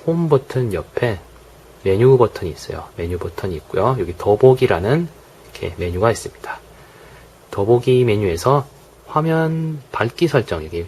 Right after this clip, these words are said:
밝기 설정이라고 있습니다. 가장 아래쪽에 있고요. 여기서 밝기 설정을 이렇게 밝게, 어둡게, 밝게, 어둡게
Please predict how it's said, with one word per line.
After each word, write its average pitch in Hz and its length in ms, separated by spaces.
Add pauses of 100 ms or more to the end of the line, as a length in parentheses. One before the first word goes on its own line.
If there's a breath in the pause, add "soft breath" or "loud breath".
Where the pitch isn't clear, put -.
밝기 98 440
설정이라고 117 840
있습니다. 90 480
가장 90 340
아래쪽에 82 460
있고요. - 420 (1200)
여기서 101 300
밝기 - 280
설정을 120 520 (180)
이렇게 - 180
밝게, 147 560 (540)
어둡게, - 420 (160)
밝게, 143 500 (240)
어둡게 151 500